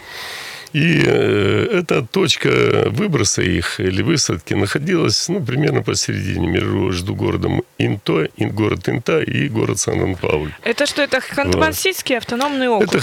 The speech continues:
Speaker 1: Ханты-Мансийский автономный округ, э, северная его часть, не самая северная такая, но где-то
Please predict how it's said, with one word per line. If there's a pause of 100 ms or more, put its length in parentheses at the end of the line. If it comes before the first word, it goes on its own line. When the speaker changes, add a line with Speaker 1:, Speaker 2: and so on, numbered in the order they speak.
(100)
Speaker 1:
Ханты-Мансийский
автономный
округ,
э,
северная
его
часть, (360)
не
самая
северная
такая,
но (500)
где-то